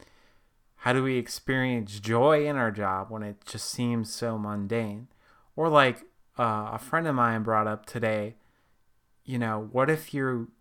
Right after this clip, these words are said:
are, are stuck in this, in this industry that you've tried to get out of, but you're, you feel st-,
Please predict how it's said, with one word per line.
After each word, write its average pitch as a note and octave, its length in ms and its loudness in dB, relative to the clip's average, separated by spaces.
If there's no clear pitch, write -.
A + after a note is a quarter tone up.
are, A2+ 280 -6
are G#2 160 -2
stuck - 600 -4
in A2+ 300 -6
this, G#2 420 -8
in A#2+ 140 0
this G#2+ 380 -6
industry A#2 840 -4
that G#2+ 160 -6
you've G#2+ 220 -12
tried B2+ 400 2
to A2+ 80 -2
get A2+ 220 -2
out A#2+ 340 2
of, G#2 420 -10
but - 680 0
you're, A2+ 340 -6
you A2+ 160 -10
feel A#2 340 -2
st-, - 280 -8